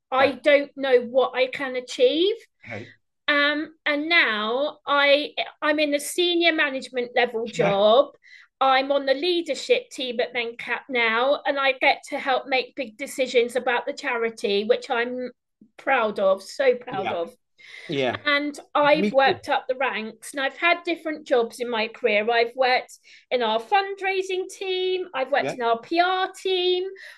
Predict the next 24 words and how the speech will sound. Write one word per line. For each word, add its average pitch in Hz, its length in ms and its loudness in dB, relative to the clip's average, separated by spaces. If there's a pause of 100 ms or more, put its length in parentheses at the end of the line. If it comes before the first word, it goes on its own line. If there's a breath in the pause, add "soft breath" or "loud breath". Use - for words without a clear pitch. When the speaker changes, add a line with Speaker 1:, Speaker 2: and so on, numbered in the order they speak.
Speaker 1:
I've 262 140 2
Speaker 2:
Mm. - 40 -8
Speaker 1:
worked 277 300 0
in 269 80 -8
our 240 160 -2
campaigns 392 800 0
team. 381 580 -2 (480 loud breath)
Um, 277 600 0
so - 180 2
I've 330 380 6
had 330 180 -4
loads 381 420 0
of 349 160 -10
different 330 400 -2
kind 339 180 -2
of 339 160 -2
roles. 240 580 0 (420 loud breath)
Um, 294 520 0 (380 loud breath)
but 349 160 2
the 359 120 -4
one 349 300 -2 (120)
thing 381 400 -2
that 339 260 2
always 339 600 0